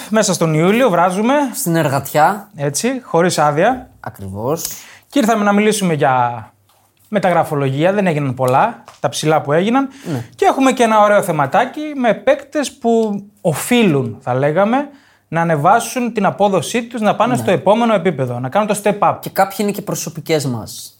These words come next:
Speaker 2: αδυναμίες, ας το πω,
Speaker 1: Ε,
Speaker 2: που
Speaker 1: ναι.
Speaker 2: περιμένουμε κάτι παραπάνω.
Speaker 1: Προσωπική άποψη είναι, εντάξει.
Speaker 2: Ναι.
Speaker 1: Εμείς τη βγάλαμε τη λίστα, μπορεί να έχετε κάποιους που διαφωνείτε,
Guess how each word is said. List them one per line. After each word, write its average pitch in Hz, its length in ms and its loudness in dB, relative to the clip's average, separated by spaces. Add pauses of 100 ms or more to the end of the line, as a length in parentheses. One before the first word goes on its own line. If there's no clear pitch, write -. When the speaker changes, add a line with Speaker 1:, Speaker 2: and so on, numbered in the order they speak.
(200)
Speaker 2:
αδυναμίες, 110 960 -4
ας - 160 -18
το - 120 -20
πω, 240 200 2
Speaker 1:
Ε, 254 100 0
Speaker 2:
που 254 80 0
Speaker 1:
ναι. 233 60 4
Speaker 2:
περιμένουμε 202 560 2
κάτι 175 260 -6
παραπάνω. 139 380 -2
Speaker 1:
Προσωπική 160 440 -2
άποψη 143 360 -4
είναι, 104 120 -16
εντάξει. 123 480 -4
Speaker 2:
Ναι. 165 60 -6
Speaker 1:
Εμείς 175 180 0
τη 165 80 -2
βγάλαμε 139 300 2
τη 147 80 -4
λίστα, 240 380 0
μπορεί 196 180 2
να 185 100 2
έχετε 151 220 0
κάποιους 156 520 -4
που 165 100 -10
διαφωνείτε, 160 600 -2